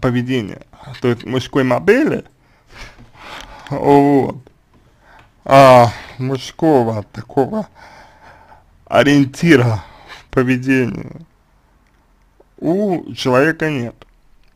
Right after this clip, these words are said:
А, вот. И, соответственно, э, всё это вместе, а, спровоцировало данную ситуацию. Вот.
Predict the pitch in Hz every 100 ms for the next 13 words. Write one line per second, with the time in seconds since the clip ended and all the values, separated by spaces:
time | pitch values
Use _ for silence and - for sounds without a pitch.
0 | _ _ _ _ _ _ _ _ _ _
1 | _ _ _ _ _ _ _ _ 113 107
2 | 107 104 107 113 110 107 - - _ _
3 | _ _ _ _ _ _ _ _ _ _
4 | _ 135 147 147 131 123 113 113 - -
5 | - - - - 131 127 180 262 - 151
6 | 120 113 - - _ _ - 123 120 110
7 | - - 165 143 - 127 151 214 254 -
8 | - 113 110 - - 220 120 117 120 -
9 | - - - _ _ _ _ - - -
10 | 135 120 - 185 175 147 120 131 135 123
11 | - - 127 113 _ - _ _ _ _
12 | _ _ _ _ _ _ _ _ _ _
13 | 165 143 127